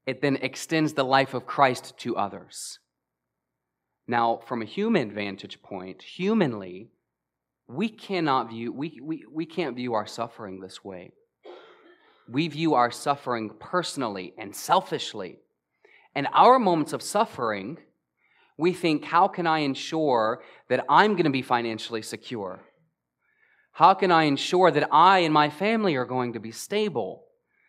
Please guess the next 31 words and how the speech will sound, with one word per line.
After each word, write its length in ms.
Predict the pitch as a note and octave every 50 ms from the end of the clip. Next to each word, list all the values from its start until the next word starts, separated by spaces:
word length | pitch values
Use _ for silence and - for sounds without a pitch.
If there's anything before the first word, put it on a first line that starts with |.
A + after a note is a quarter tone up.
| _ _ _ _ -
How 200 | - E3 F#3+ G3
can 180 | F#3+ F#3 E3
I 180 | D#3+ D#3+ F3 F3
ensure 520 | E3+ D3 C#3 - - - G3 G3 F#3+ F3
that 140 | C#3+ - A#2
we're 180 | C#3 E3 F#3+ F3
going 260 | F3 F3 E3 D3 C3+
to 60 | C3
be 140 | A2+ C3 B2
steady 680 | - - - - - - F#3 F#3+ D3+ A#2 G2 F2 E2+ - _ _ _ _ _ _ -
and 160 | C3 C3+ C3+
well 140 | D#3+ D#3+ D#3+
taken 340 | E3 E3 D#3 D#3+ D3+ C#3
care 340 | C#3+ - - G#3+ G#3 F#3+ C3+
of?" 180 | G2+ D#2+ E2 - - _ _ _ _ _ _ _ _ _ _ _ _
And 100 | - A#2+
now, 160 | A#2+ B2+ - - A2
now, 200 | A#2+ A2+ G#2+ F2
what 200 | D2 A2 A#2 A2
I'm 140 | G2+ G2+ B2
not 220 | F#3+ A#3+ - -
saying 420 | - - C3 A2 G#2 G2+ G2+ G2
is 120 | E2+ E2 A2
I'm 100 | A#2 C3
not 160 | C3+ A#2+ G#2
denying 400 | A2 G#2+ A2 A#2 C3 C#3 C3 A#2+
that 120 | A2+ G#2+
those 180 | - A#2 G#2+ G2+
are 80 | G#2+ G2
good 260 | G2+ A2 A2 G2+ -
pursuits. 720 | - G2+ - - - F#3 C#3+ - - - - - -